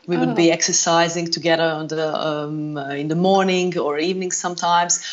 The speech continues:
Speaker 1: or watching the movies on the open deck, and, uh, or painting, doing different things. But really, really, um, I, I feel that only after now we, we connected as people,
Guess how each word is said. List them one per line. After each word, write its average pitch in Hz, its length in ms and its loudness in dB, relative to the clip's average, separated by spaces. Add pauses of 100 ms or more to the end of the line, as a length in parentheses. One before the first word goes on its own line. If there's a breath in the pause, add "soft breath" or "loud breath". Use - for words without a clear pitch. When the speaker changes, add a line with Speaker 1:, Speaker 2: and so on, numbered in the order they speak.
(100)
Speaker 1:
or 160 320 2
watching 170 380 0
the 165 80 -2
movies 160 540 -4
on 147 100 -6
the 151 140 -2
open 160 300 -4
deck, 165 500 0
and, 160 420 -2
uh, 165 280 4 (600 loud breath)
or 147 160 0
painting, 180 560 0
doing 285 260 2
different 226 440 0
things. 202 360 2 (240 loud breath)
But 185 280 0
really, 226 580 0
really, 196 520 0
um, 165 460 0 (100)
I, - 240 2
I 214 40 0
feel 277 280 0
that 247 160 2
only 247 340 2 (120)
after 202 300 -2
now 190 320 2
we, 170 340 -2
we 180 120 -2
connected 175 600 -2
as 156 220 -2
people, 170 600 -6